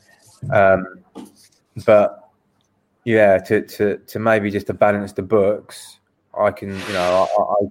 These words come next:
could see Arsenal entertaining offers for some of, uh, offers for someone like Eddie,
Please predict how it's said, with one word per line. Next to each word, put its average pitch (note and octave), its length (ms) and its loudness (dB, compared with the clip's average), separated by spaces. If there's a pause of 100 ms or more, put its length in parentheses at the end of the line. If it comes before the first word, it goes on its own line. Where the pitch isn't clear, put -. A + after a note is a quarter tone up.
could A2 180 -4
see G#2 600 -4
Arsenal G2 480 0
entertaining F#2+ 760 -4 (500)
offers G2 360 -4
for F#2 80 -8
some F#2 260 -4
of, - 140 -14
uh, - 180 -6
offers G#2 280 -6
for F#2+ 100 -10
someone F#2 360 -4
like F#2 220 -2
Eddie, F#2 300 -4